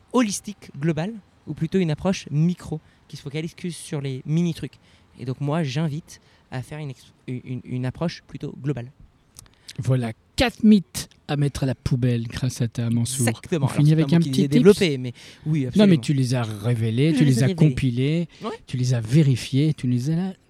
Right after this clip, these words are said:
Speaker 2: tu nous les as livrés.
Speaker 1: Exactement. On va terminer avec un petit tips, absolument. Là, vous pouvez vous dire, merde, euh,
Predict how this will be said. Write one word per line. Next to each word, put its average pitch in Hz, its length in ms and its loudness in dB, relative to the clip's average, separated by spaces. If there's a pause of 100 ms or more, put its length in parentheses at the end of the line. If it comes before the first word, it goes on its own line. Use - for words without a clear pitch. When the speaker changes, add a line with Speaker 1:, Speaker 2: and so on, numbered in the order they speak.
(180)
Speaker 2:
tu - 120 -10
nous 151 100 -2
les 156 240 -2
as 202 180 -6
livrés. 143 460 -4 (120)
Speaker 1:
Exactement. 151 500 -10 (220)
On 165 40 -14
va 202 60 -6
terminer 254 260 -6
avec 185 200 -8
un 170 80 -6
petit 220 280 -6
tips, - 240 -12
absolument. 170 380 -4 (380)
Là, 190 120 0
vous 208 80 -4
pouvez 175 160 0
vous 151 100 0
dire, 170 180 -2
merde, 233 380 -6
euh, 160 220 0